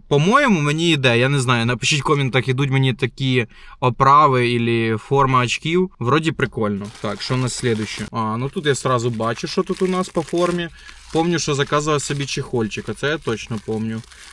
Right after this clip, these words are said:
Чехольчик на iPhone, тому що я хожу з одним чехлом уже, не знаю, ну, півгода точно. І не міняю. Я взагалі ніколи,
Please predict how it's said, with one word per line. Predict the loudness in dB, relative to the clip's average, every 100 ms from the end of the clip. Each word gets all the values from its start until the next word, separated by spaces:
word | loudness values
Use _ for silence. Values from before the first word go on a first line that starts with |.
| -12
Чехольчик | -8 -2 0 0 -2
на | 0
iPhone, | 0 2 2 2 0
тому | -2 0
що | 0 0 -2
я | 0 0
хожу | 2 -2 0 0
з |
одним | 0 0 0
чехлом | -2 -4 -2 -2 0
уже, | 0 0 2 0 -2 -10 -18 -10 -10 -10 -12 -6
не | -4
знаю, | -2 0 0
ну, | -2
півгода | 0 0 2 2
точно. | 2 0 -4 -6 -10 -10 -16 -16 -8
І | -2
не | 0
міняю. | 2 2 2 4
Я | 4
взагалі | 4 2
ніколи, | 2 2 4 4